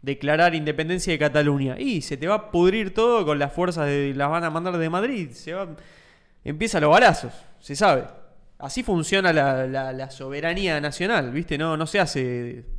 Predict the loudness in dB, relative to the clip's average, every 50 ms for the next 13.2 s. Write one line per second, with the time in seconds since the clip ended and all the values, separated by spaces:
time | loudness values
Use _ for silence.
0 | -10 -10 -10 -8 -8 -6 -4 -4 -4 -4 -4 -4 -6 -8 -10 -12 -16 -18 -20 _
1 | -20 -20 -20 -20 -20 -20 -20 -20 -20 -20 -20 -20 -20 -20 -6 -2 0 0 0 0
2 | 0 0 0 0 -2 -6 -8 -16 -20 -20 -18 -16 -14 -12 -12 -12 -12 -14 -12 -12
3 | -14 -14 -16 -18 -20 -20 -20 -20 _ _ _ _ -20 -20 _ _ -20 -20 _ -20
4 | _ _ _ _ _ _ _ _ -6 -4 -2 0 0 0 0 -2 -6 -8 -10 -10
5 | -10 -14 -16 -18 -20 -20 -20 _ -20 _ _ _ _ _ _ _ _ _ _ _
6 | _ _ _ _ _ -2 2 2 4 4 4 2 2 0 0 0 0 0 -2 -6
7 | -10 -14 -14 -2 2 4 4 4 4 0 -2 -2 0 0 2 2 0 0 -2 -4
8 | 0 2 2 2 4 2 0 0 2 2 4 4 4 4 2 0 2 0 -2 0
9 | 0 2 2 2 0 0 -2 -2 -4 -4 -6 -14 -20 -20 _ -4 -2 -2 0 0
10 | 0 2 4 4 6 6 6 6 4 0 0 -2 0 0 0 0 -2 -2 -2 -2
11 | -2 0 0 0 0 -2 -2 -4 -8 -14 -20 -20 -20 -20 _ _ _ _ _ _
12 | -2 0 4 4 4 4 4 2 0 0 0 0 -4 -4 -2 -2 -2 -4 -4 -10
13 | -16 -20 -20